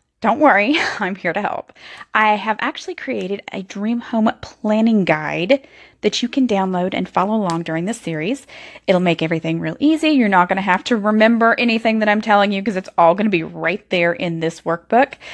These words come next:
Um, in fact, this workbook, you can print it out and stick it in a binder, and then all you'll need to do is add some pocket dividers and a three-ring poly envelope for inspiration pictures and finish samples.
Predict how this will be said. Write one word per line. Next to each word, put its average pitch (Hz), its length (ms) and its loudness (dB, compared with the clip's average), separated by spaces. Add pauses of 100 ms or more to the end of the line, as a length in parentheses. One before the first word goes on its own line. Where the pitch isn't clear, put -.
(260)
Um, 180 460 0
in 202 100 0
fact, 190 380 0
this 196 260 -8
workbook, 208 380 -4
you 196 60 -10
can 180 160 -10
print 185 240 -8
it 165 60 -6
out 175 340 -2 (560)
and 170 180 -8
stick - 280 -4
it - 80 -12
in 202 60 -6
a 175 40 -6
binder, 185 400 0
and 202 260 -2
then 202 380 4
all 196 140 0
you'll 196 140 -2
need 190 180 -4
to 185 80 -10
do 226 320 0
is 185 160 -2
add 170 200 -4
some 175 120 -8
pocket - 340 -6
dividers 202 580 2
and 180 80 -6
a 175 60 -6
three-ring 196 540 -4
poly 196 380 -2
envelope 202 540 -2 (300)
for 170 480 -2
inspiration 185 560 0
pictures 180 460 -6
and 165 240 -10
finish 180 220 -8
samples. 233 440 -6